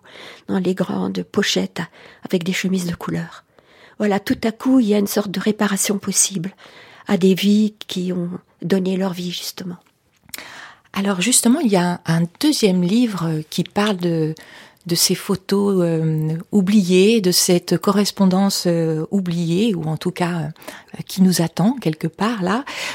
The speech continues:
Speaker 2: Euh, c'est, euh, L'Incandescente, qui est sorti, euh, donc, euh, chez Grasset aussi en deux mille seize.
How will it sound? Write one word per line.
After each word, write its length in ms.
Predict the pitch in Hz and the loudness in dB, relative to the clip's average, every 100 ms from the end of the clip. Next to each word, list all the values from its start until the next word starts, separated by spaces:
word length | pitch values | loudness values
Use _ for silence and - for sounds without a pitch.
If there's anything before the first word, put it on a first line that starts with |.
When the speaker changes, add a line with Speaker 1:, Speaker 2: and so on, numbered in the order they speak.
| - | 0
Speaker 2:
Euh, 100 | 185 | 2
c'est, 420 | 180 - 247 247 | 4 6 8 8
euh, 120 | 196 180 | 8 8
L'Incandescente, 840 | 254 - 254 220 - 185 190 170 - | 6 6 6 6 4 0 0 -6 -2
qui 120 | 185 | 0
est 40 | |
sorti, 580 | - 185 - - 214 208 | 0 -2 -2 -2 2 2
euh, 80 | 165 | 2
donc, 300 | 180 170 170 | -2 -4 -4
euh, 80 | 160 | -4
chez 140 | 185 | -4
Grasset 440 | 170 170 - 247 | -4 -6 -2 0
aussi 240 | 254 - 214 | 0 2 2
en 60 | |
deux 100 | 180 | 2
mille 200 | 180 170 | 2 0
seize. 320 | - 247 226 | -2 0 0